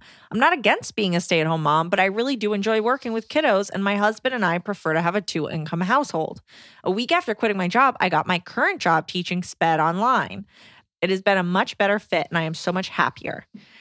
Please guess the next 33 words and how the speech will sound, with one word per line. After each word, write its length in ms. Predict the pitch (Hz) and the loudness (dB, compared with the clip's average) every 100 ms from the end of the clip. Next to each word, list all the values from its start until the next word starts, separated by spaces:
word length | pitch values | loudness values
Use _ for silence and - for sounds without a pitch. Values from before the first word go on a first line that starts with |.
| _ | _
The 140 | 170 175 | 0 0
issue 220 | 220 285 | 0 -2
I'm 80 | 269 | 0
having 280 | 214 185 175 | 0 0 -2
is 100 | 160 | -4
my 140 | 151 | -4
mom. 380 | 127 82 - 202 _ _ _ - | -4 -6 -8 -16 _ _ _ -8
She 160 | - 214 | -2 -2
was 120 | 185 | -2
weird 360 | 160 180 233 320 | -2 2 2 2
about 240 | 285 208 | 2 2
me 100 | 190 | 0
getting 260 | 185 175 165 | 0 -2 -2
a 40 | |
new 140 | 160 | -4
job. 400 | 151 123 - 185 - _ - _ | -2 -2 -2 -4 -8 _ -20 _
As 180 | 170 165 | 0 2
mentioned, 460 | 170 185 - 143 180 | 0 -2 -2 -2 -2
she 120 | 190 | -4
seems 220 | 175 170 | -4 -4
to 100 | 165 | -6
think 220 | 156 165 156 | -4 -4 -2
I 80 | 139 | -2
should 160 | 156 | -2
be 100 | 147 | -6
a 40 | 147 | -4
stay-at-home 360 | 131 147 147 | -4 -4 -4
mom, 240 | 143 147 175 | 0 0 0
maybe 260 | 170 180 | -2 -4
because 260 | 180 175 175 | -4 -4 -4
she 180 | - 190 | -4 -4
was 160 | 220 | -4
one. 360 | 233 247 254 277 | -2 -2 -2 -6